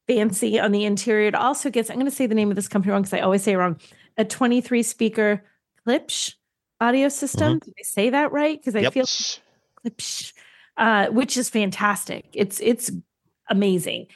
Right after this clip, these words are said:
Speaker 1: And what's really funky is when you look on the backs of the front seats, there's a silver speaker grill. I wanna say, I don't know, maybe three by three square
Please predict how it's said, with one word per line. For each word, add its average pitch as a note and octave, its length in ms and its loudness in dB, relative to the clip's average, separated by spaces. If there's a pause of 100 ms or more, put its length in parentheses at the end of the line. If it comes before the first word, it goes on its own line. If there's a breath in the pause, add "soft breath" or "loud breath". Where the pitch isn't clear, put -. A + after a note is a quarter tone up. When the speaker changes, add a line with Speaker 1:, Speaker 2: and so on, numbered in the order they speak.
(240 loud breath)
Speaker 1:
And E4 180 2
what's D4+ 220 0
really C4+ 300 0
funky A#3+ 340 0
is A#3+ 140 0
when A3+ 120 0
you G#3+ 140 0
look B3 260 -2
on A#3 140 0
the G3+ 100 0
backs A3 800 -2
of A#3 80 -4
the A3+ 80 2
front A3 360 -4
seats, F3 520 -2 (360)
there's G#3 640 2 (400)
a G3+ 80 -4
silver C4 600 0
speaker B3+ 460 0
grill. F#3+ 300 2 (100)
I A#3+ 80 -8
wanna F4 180 2
say, B3+ 200 0
I B3+ 40 2
don't C4+ 120 2
know, F#3 240 0 (400)
maybe G#3 200 0
three A#3 260 0
by A3+ 180 2
three A3+ 280 -2
square G#3 580 0